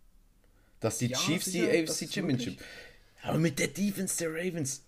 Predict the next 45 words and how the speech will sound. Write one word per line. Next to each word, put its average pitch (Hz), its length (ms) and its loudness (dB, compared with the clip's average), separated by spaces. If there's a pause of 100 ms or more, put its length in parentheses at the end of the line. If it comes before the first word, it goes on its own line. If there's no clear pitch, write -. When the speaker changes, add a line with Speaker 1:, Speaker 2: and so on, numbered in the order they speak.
(160)
Speaker 1:
Also 156 180 4
ich 143 140 4
bin 175 100 8
natürlich 165 540 4
nicht 170 280 0
so 151 160 4
krass 131 300 -2
drin 120 200 2
im 104 100 0
N 107 120 0
F - 120 -4
L. 95 160 4
Du 107 140 -4
weißt 131 300 4
es 123 140 0
oder 113 240 6
auch 101 80 0
die 113 120 -2
Leute 113 320 6
wissen's. 113 340 0 (240)
Ich - 80 6
hab 120 80 10
jetzt 123 280 2
dieses 151 360 -2
Jahr 113 320 6
erst - 480 -2 (440)
wirklich 123 360 0
angefangen, 127 480 6
das 110 220 0
richtig 131 280 -2
zu 120 120 0
verfolgen. 131 520 4 (480)
Aber 104 380 4 (240)
so 113 240 4
als 101 260 2
Laie 117 400 4
kann 117 160 -2
man 120 80 6
schon 127 120 2
sagen, 123 140 2
die 104 140 -6
Defense 135 480 0
von 110 140 -2
den 101 180 0
Ravens 110 560 -2